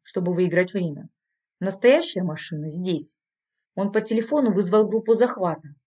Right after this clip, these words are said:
и, не теряя ни секунды, вбежал в вестибюль. Невдалеке от входа за стеклянной перегородкой сидела дежурная медсестра.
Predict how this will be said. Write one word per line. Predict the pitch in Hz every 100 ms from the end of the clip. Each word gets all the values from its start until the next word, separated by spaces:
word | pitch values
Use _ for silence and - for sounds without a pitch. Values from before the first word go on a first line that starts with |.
| _ _
и, | 180
не | 196 208
теряя | 226 226
ни | 214
секунды, | 208 220 226 269 277 160 147 _
вбежал | 170 185 185 220
в |
вестибюль. | 214 - 208 180 160 143 - _ _ _ _ _ _ _ _ _ _ 185
Невдалеке | 190 180 233 233 254
от | 247
входа | - 311 226
за | 180
стеклянной | 185 190 185 175 170
перегородкой | 165 180 170 175 165 151 -
сидела | 151 190 240 262
дежурная | 233 233 240 233 233
медсестра. | 226 226 226 - 147 139